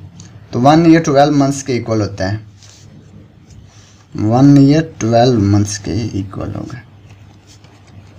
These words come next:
तो इसको पहले हम convert करेंगे improper fraction में। ये mixed fraction में है ना,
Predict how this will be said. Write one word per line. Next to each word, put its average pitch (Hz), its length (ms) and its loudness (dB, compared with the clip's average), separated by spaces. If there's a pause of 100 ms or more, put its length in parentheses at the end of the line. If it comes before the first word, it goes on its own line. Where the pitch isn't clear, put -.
(3250)
तो 123 120 2
इसको 139 300 0
पहले 135 320 2
हम 147 240 2
convert 127 380 0
करेंगे 113 380 -2
improper 107 840 -6
fraction 90 440 -6
में। 87 220 -2
ये 110 180 -2
mixed 135 340 4
fraction 131 360 -6
में 123 120 -6
है 110 80 -6
ना, 131 160 -8